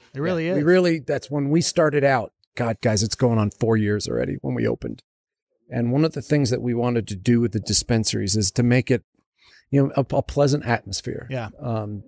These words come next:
Speaker 2: you know, we put a little extra into it, um, you know, but obviously a safe and secure place to come,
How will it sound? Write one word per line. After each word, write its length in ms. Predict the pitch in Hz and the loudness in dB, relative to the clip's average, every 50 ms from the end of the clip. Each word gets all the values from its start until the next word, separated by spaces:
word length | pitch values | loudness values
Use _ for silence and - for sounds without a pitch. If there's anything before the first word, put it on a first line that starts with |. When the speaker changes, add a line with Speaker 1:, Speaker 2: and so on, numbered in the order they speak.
| - | -12
Speaker 2:
you 120 | - 135 117 | -6 -4 -2
know, 80 | 113 | 0
we 80 | 117 117 | 0 -2
put 180 | - - 147 | -2 0 2
a 60 | 139 147 | 4 4
little 180 | 151 151 143 | 4 4 4
extra 320 | 147 139 - - - 135 113 | 2 0 0 -2 -4 0 2
into 360 | 147 151 147 - - 151 156 | 2 2 2 2 2 2 2
it, 160 | 156 - - _ _ _ _ _ _ _ _ _ _ | 2 0 -2 _ _ _ _ _ _ _ _ _ _
um, 540 | - - 123 113 - - - 113 113 110 104 - _ _ - - - 117 | -6 -4 -4 -4 -6 -8 -10 -12 -12 -14 -14 -18 _ _ -20 -20 -10 -2
you 140 | 117 131 120 | 0 2 4
know, 100 | 120 120 | 4 2
but 340 | 101 104 123 110 104 - - - - | 2 2 2 2 2 -2 -4 -6 -2
obviously 560 | - 123 123 120 120 127 117 - - 127 120 117 | 0 2 2 4 4 2 2 2 2 2 4 4
a 80 | 110 - - _ _ _ - | 2 0 -4 _ _ _ -12
safe 300 | - - - 139 139 - | -2 2 2 2 4 2
and 120 | 143 120 | 0 0
secure 340 | - 131 - - - 143 139 | -2 -4 -4 0 0 0 0
place 280 | - - 131 131 123 - | 2 2 0 0 0 -2
to 100 | - 117 | -4 -4
come, 340 | - - 117 117 123 123 | -2 0 0 2 0 0